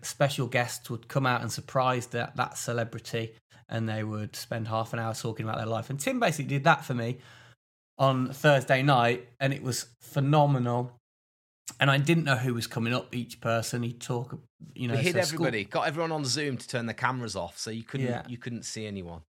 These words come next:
Speaker 1: Yeah, every, I had no idea who was behind the curtain of Zoom. And, uh, and then every now and then s-,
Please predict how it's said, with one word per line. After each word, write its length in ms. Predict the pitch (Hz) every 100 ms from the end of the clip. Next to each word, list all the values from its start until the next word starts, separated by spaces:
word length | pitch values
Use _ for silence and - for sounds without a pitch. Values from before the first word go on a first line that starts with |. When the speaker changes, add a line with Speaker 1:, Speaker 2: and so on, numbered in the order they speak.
| _ _ _ _
Speaker 1:
Yeah, 320 | 123 120 113 -
every, 260 | - 151 165
I 140 | 160 170
had 160 | 143
no 360 | 147 160 165 151
idea 260 | 139 135 123
who 160 | 123
was 120 | 123 113
behind 460 | 123 120 127 120
the 40 | 120
curtain 680 | - 127 120 - 120 123 - 120
of 100 | 117
Zoom. 500 | 120 120 123 131 - _ _ _ - - _ -
And, 220 | 135 135
uh, 460 | 139 135 135 135 143 -
and 200 | 147 151
then 160 | 151
every 240 | 151 147 151
now 160 | 151
and 100 | 151
then 160 | 151 151
s-, 180 | 147